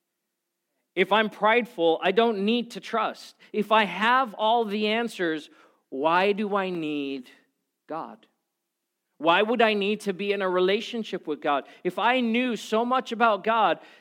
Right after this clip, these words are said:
that, that it got, brought me to a place where I was so confident in my faith, I would cease to need him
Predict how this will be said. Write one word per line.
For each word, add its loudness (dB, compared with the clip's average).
that, 4
that 4
it -2
got, -2
brought 0
me -2
to 0
a 2
place -2
where -6
I 0
was -2
so 2
confident -4
in -4
my -4
faith, -4
I -2
would 0
cease -10
to -6
need -4
him -10